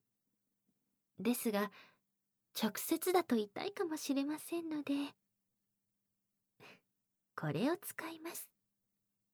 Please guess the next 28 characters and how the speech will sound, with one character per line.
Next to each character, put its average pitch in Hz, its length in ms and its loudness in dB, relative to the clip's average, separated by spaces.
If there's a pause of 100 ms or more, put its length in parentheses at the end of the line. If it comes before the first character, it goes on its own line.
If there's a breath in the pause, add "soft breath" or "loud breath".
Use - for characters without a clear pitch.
(580)
用 254 280 10
意 233 160 4
し - 80 -4
て 214 200 2
お 226 80 2
い 240 100 0
た 202 300 -2 (520 loud breath)
ヌ 170 160 2
ル 202 120 10
ヌ 285 140 8
ル 302 120 4
の 311 160 2
ロ 330 160 4
ー 370 40 0
シ - 160 0
ョ 294 40 4
ン 254 320 4
を 254 60 -2 (760 soft breath)
指 233 300 6
に 247 140 2
た 254 400 6
っ 302 100 -4 (560)
ぷ 370 120 2
り 415 140 2
と 294 180 4
塗 233 140 0
っ 233 40 -4 (460)
て、 269 80 -2